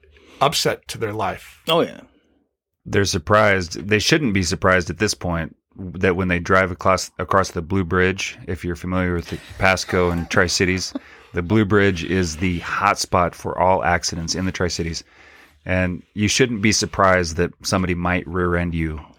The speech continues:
Speaker 3: on that bridge.
Speaker 2: Mm, right.
Speaker 3: But, uh, but yeah, so having this idea of, okay, w-,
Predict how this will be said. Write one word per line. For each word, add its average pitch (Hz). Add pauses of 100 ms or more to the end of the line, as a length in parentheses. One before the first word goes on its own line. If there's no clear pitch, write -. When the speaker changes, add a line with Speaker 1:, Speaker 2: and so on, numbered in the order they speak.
Speaker 3:
on 85
that 76
bridge. 78 (240)
Speaker 2:
Mm, 113
right. 92
Speaker 3:
But, 85
uh, 78 (260)
but 107
yeah, 113
so 110
having 113
this 104
idea 92
of, 90 (100)
okay, 113
w-, 104